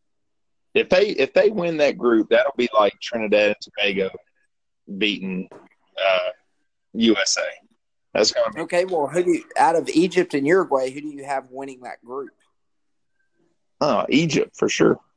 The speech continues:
Speaker 2: Okay, there you go. All right, Portugal, Spain, Morocco, and Iran is in Group B. Portugal, Spain, Morocco,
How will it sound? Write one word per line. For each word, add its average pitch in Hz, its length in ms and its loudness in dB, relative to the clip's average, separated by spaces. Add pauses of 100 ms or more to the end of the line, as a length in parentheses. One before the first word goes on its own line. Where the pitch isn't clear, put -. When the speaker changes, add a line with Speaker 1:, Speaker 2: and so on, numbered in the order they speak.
(600)
Speaker 2:
Okay, 139 320 -8
there 147 160 -8
you 160 60 -12
go. 190 180 -10 (500)
All 151 140 -2
right, 139 140 -6 (240)
Portugal, 196 500 -6
Spain, 170 680 -14 (100)
Morocco, 143 720 -8
and 139 120 -18
Iran 135 720 -16 (360)
is 127 180 -16
in 131 140 -16
Group 139 300 -10 (120)
B. 120 380 -10 (200)
Portugal, 165 500 -8
Spain, 147 360 -16
Morocco, 131 600 -10